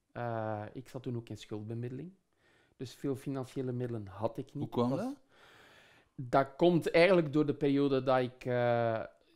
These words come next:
Speaker 1: zo vroeg alleen gaan wonen ben. Ik had
Speaker 2: Oké.
Speaker 1: totaal geen benul van geld, eh, en hoe dat je daarmee moest omgaan. Ik had altijd aan het, eh, einde van mijn loon nog een beetje maand over.
Speaker 2: Ja.
Speaker 1: Als je snapt wat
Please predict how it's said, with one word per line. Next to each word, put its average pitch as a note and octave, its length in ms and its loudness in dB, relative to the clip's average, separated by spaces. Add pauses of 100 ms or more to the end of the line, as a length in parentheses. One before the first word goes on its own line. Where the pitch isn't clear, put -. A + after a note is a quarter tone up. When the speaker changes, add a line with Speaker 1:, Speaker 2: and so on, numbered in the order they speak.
(320)
Speaker 1:
zo A#2 140 -6
vroeg A#2 280 -6
alleen B2 300 0
gaan B2+ 200 -2
wonen A2+ 300 -6
ben. G2 280 -8
Ik F#2 160 -10
had A#2 120 -8
Speaker 2:
Oké. F2+ 40 -8
Speaker 1:
totaal B2 400 0
geen B2+ 160 -4
benul A#2 380 -4
van A2+ 200 -8
geld, - 560 -8 (320)
eh, A#2+ 320 -2
en A2+ 80 -8
hoe A#2 100 -6
dat A2+ 160 -6
je B2 60 -14
daarmee A2+ 300 -4
moest G#2+ 240 -10
omgaan. C#3+ 600 -6 (600)
Ik B2+ 240 -6
had A#2+ 280 -4
altijd B2 600 -2
aan B2 240 0
het, A#2 240 -6
eh, A2 380 -2 (580)
einde C#3 300 -2
van C3 160 -2
mijn A#2+ 200 -2
loon B2+ 180 0
nog B2 160 -2
een A#2 100 -4
beetje A#2 300 -4
maand A2+ 300 -6
over. D#3 420 -10
Speaker 2:
Ja. G2 200 -6
Speaker 1:
Als F#2+ 100 -6
je - 100 -6
snapt - 380 -4
wat C#3 120 -2